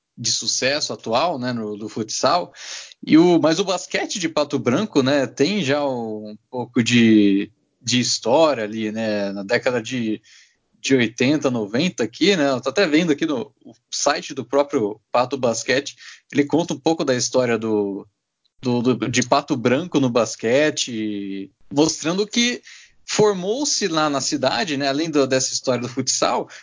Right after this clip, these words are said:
formou-se ali na década de noventa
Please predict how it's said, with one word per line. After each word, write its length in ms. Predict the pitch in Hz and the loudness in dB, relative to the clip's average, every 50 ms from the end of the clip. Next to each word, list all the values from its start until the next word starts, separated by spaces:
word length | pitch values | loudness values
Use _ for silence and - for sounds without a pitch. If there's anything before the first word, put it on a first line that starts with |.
| _ _ | _ _
formou-se 880 | _ - 175 180 175 160 180 220 262 247 - - - 160 143 127 117 - _ _ _ | _ 0 0 2 4 4 2 2 2 0 -2 -4 -4 -6 -6 -8 -10 -12 _ _ _
ali 240 | 135 131 120 131 127 | -4 0 2 2 2
na 80 | 123 | 2
década 380 | 120 127 127 127 139 117 123 113 | 2 2 0 0 -2 -4 -4 -4
de 140 | 113 117 117 | -4 -4 -4
noventa 720 | 117 110 104 110 131 165 208 233 233 233 - 131 107 - | -4 -4 -4 -4 -2 0 0 0 -2 -2 -2 -2 -2 -4